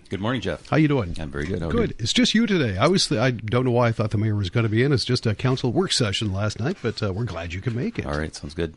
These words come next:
Speaker 2: Let's talk about the, uh, strategic plan. That was pretty much it last night,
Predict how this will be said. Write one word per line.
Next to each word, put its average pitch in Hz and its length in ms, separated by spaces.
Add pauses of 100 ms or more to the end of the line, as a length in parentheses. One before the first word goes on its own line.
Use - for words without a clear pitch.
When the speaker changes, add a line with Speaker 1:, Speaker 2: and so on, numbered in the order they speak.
(120)
Speaker 2:
Let's 113 280
talk 135 240
about 127 240
the, 120 160
uh, 113 80
strategic 139 560
plan. 123 400
That 117 100
was 117 240 (1160)
pretty 160 140
much 214 160
it 233 340 (300)
last 123 300
night, 123 280